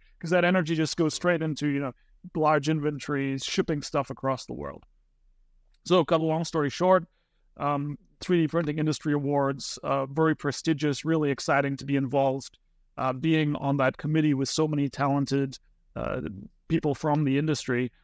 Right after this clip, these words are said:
all looking at companies in that space, seeing what is happening around sustainability and three D printing, who's having the most impact, who could we support by giving them recognition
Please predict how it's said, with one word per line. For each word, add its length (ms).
all 340
looking 340
at 380
companies 500
in 80
that 200
space, 340
seeing 380
what 420
is 400
happening 480
around 420
sustainability 640
and 120
three 140
D 100
printing, 340
who's 240
having 300
the 60
most 280
impact, 480
who 80
could 200
we 100
support 640
by 160
giving 260
them 120
recognition 720